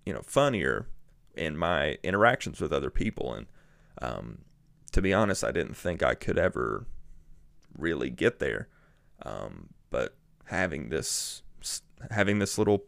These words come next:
podcast has given me a confidence to do that.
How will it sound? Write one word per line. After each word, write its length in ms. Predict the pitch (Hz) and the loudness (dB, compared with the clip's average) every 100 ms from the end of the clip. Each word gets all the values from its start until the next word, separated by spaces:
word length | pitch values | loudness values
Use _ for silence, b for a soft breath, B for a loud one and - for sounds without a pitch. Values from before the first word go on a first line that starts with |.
| - | 2
podcast 540 | 117 127 95 98 - - b b b b b | 4 6 2 0 -4 -10 b b b b b
has 460 | - 98 98 - - - | 0 0 0 -4 -6 -8
given 260 | - 85 104 | -4 -2 0
me 240 | 107 107 101 - | 0 0 -4 -2
a 60 | 101 | -2
confidence 520 | - 104 - 92 - | 2 2 2 -4 -8
to 100 | - | -4
do 140 | 101 | -2
that. 260 | 123 - - | 0 -2 -2